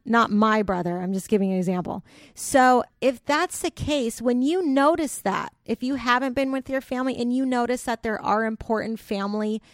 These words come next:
dynamics or matters that need to be addressed, do not do it on the holiday. That is not the right time to do it. It's not the right manner.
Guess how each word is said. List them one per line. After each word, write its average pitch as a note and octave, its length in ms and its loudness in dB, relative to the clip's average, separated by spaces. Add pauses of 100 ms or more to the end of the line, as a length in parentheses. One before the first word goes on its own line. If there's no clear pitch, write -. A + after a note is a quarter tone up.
(120)
dynamics G#3 720 -2
or G#3+ 120 -4
matters G#3 480 -2
that G3+ 160 -4
need G3+ 260 -2
to G#3 100 0
be G3 200 -4
addressed, F#3+ 720 -4 (420)
do A3+ 100 4
not A3 540 4
do G#3+ 240 4
it G3+ 80 2
on F#3+ 220 -4
the F3+ 80 -2
holiday. F3 580 -6 (560)
That G#3+ 220 2
is A3 200 -2
not G3+ 500 0
the G#3 100 -2
right F#3 340 -6
time F3 340 -8
to F#3 160 -10
do F3+ 180 0
it. F3 140 -4
It's - 180 -8
not G3+ 240 -2
the G#3 80 -4
right F#3+ 260 -4
manner. C4+ 460 -2